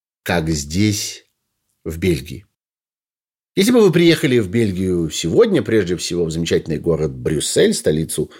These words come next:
Объединенной Европы, вы поразились бы тому, какое количество жареной картошки продается там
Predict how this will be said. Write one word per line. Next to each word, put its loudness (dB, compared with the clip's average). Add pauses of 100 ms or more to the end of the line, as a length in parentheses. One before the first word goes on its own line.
(300)
Объединенной -2
Европы, 0 (400)
вы 4
поразились 2
бы -2
тому, 0
какое 2
количество -2
жареной 0
картошки -2
продается 0
там -6